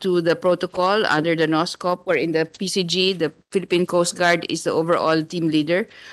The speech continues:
We have designed our own programs, and we have also liaised them with the local governments as well as the different, uh, bureaus of the department. They will be po in our presentation.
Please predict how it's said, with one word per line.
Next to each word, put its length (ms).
We 160
have 240
designed 420
our 140
own 300
programs, 680
and 180
we 120
have 200
also 380
liaised 400
them 200
with 280
the 240
local 320
governments 600
as 200
well 220
as 100
the 100
different, 520
uh, 100
bureaus 460
of 220
the 60
department. 600
They 120
will 160
be 160
po 160
in 160
our 240
presentation. 880